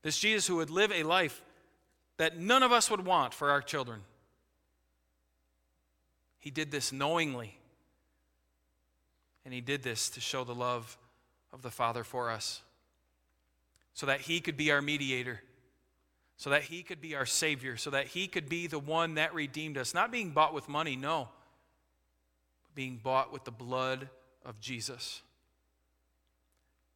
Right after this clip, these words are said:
So God, this morning I pray that for all of us who are Christians today, who've been saved by that blood, I pray that you would help us to praise you and worship you.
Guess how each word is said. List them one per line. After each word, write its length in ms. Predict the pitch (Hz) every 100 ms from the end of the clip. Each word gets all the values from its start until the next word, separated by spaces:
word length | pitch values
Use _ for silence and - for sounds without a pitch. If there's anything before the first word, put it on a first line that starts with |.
| _ _
So 100 | -
God, 160 | 131
this 200 | 135 131
morning 260 | 127 123 123
I 80 | 123
pray 240 | - 127
that 160 | 123 -
for 140 | 127
all 200 | 120 127
of 80 | 120
us 200 | 120 -
who 100 | 131
are 80 | 113
Christians 760 | - 139 - - 123 - - -
today, 360 | 120 120 120 - _ _ _ _ _ -
who've 120 | 131
been 160 | 123
saved 400 | 113 143 135 127
by 160 | 127 117
that 200 | 113 107
blood, 280 | 123 120 117
I 140 | 127
pray 360 | 127 - 131 131
that 180 | 123 117
you 160 | 127
would 120 | 123 110
help 220 | 123 131
us 240 | 117 -
to 80 | 117
praise 340 | - 123 120
you 140 | 123 117
and 100 | 117
worship 320 | 123 - 127
you. 140 | 131